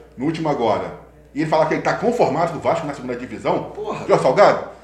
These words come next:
Speaker 1: você não serve pra ser presidente do Vasco, <laughs> nem aqui e nem na China, meu filho. Nós estamos acostumados, nós fomos acostumados com o Eurico Miranda, pode ser o que for, mas o cara era um sujeito homem,
Speaker 2: Pô,
Speaker 1: pô.
Speaker 2: mano, o Eurico, o Eurico, o Eurico era um grande político,
Speaker 1: Ah,
Speaker 2: um grande
Speaker 1: pô.
Speaker 2: articulador, né, bicho?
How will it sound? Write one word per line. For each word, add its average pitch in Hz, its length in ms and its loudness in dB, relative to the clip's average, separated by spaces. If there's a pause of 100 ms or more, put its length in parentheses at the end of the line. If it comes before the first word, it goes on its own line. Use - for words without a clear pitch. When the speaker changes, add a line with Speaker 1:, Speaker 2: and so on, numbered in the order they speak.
Speaker 1:
você 147 220 -6
não 190 120 -4
serve 185 180 -6
pra 165 100 -2
ser - 100 -8
presidente 165 320 -4
do - 60 0
Vasco, - 320 6 (280)
<laughs> - 280 -16
nem 330 280 0
aqui 330 680 -4
e 381 100 -6
nem 370 160 0
na 311 120 6
China, 302 400 0
meu 190 120 0
filho. 110 380 -6 (420)
Nós 247 140 6
estamos 262 200 2
acostumados, 214 500 2
nós 170 80 -4
fomos 202 160 -6
acostumados 196 480 -4
com 202 60 -6
o 185 40 2
Eurico 143 260 -2
Miranda, 139 420 -4
pode - 220 -2
ser 196 140 -8
o 202 60 -2
que 202 100 -10
for, - 260 -6 (160)
mas 180 180 2
o 147 40 -6
cara 196 160 6
era 226 80 4
um - 60 -4
sujeito 180 360 -8
homem, 196 220 2
Speaker 2:
Pô, 214 60 2
Speaker 1:
pô. 175 60 2
Speaker 2:
mano, - 260 -4 (340)
o 151 80 2
Eurico, 156 300 6
o - 20 -6
Eurico, 165 320 0
o 147 40 -2
Eurico 185 240 0
era 202 80 0
um 147 100 -2
grande 160 280 -2
político, 147 300 -2
Speaker 1:
Ah, 139 260 8
Speaker 2:
um 127 40 8
grande 117 300 6
Speaker 1:
pô. - 340 2
Speaker 2:
articulador, 156 760 4
né, - 220 -4
bicho? - 180 -18